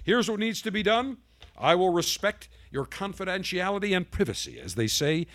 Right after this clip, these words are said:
in Great Britain. But what we saw took place Monday by Officer Derek Chauvin, unacceptable. We need to weed out the bad cops in this country.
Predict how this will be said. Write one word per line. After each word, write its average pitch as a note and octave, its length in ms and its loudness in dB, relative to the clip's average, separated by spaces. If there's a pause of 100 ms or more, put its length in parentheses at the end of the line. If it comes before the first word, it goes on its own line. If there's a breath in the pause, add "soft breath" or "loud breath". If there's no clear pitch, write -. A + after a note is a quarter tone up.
(200 soft breath)
in D3 240 2
Great C3+ 320 2
Britain. A#2 380 -2 (460 soft breath)
But G2+ 80 -6
what F3+ 200 8
we G3 100 4
saw F#3 260 6
took F3+ 240 2
place F3 260 4
Monday E3+ 320 2
by C#3+ 160 6
Officer D3 340 2
Derek C#3 400 2
Chauvin, C3+ 380 0 (300 soft breath)
unacceptable. E3 1300 4 (120 soft breath)
We G3 280 6
need A3 240 6
to F#3 120 10
weed F#3+ 260 8
out G3 220 10
the E3+ 80 6
bad F3+ 320 6
cops F3+ 360 6
in F3 100 4
this E3 160 4
country. D3 400 2